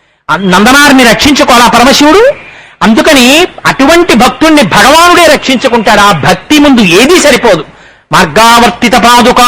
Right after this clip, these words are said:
పశుపతే రంగస్య కూర్చాయతే, గండూషాంబు నిషేచనం పురరిపోర్ దివ్యాభిషేకాయతే,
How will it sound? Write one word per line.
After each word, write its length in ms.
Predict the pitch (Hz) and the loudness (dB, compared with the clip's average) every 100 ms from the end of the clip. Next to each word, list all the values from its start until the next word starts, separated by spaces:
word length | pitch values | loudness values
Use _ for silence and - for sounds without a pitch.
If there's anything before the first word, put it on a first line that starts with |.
| 247 | 2
పశుపతే 480 | 233 220 233 247 254 | 0 0 0 0 0
రంగస్య 540 | 254 254 254 262 - 359 | 2 2 0 0 0 0
కూర్చాయతే, 800 | 285 285 320 285 226 190 175 139 - - - - | 0 -2 0 0 0 -2 -4 -6 -10 -20 -20 -4
గండూషాంబు 760 | 208 202 190 - - 254 240 | -2 2 0 0 0 0 0
నిషేచనం 680 | 226 196 277 269 269 254 240 | 0 0 -2 -2 -2 -2 -2
పురరిపోర్ 640 | 208 233 254 254 247 247 208 | -2 0 0 0 2 2 0
దివ్యాభిషేకాయతే, 1400 | 151 180 220 254 339 302 254 294 226 233 208 185 - 147 | -2 -4 0 0 2 0 0 -2 0 0 2 0 -4 -8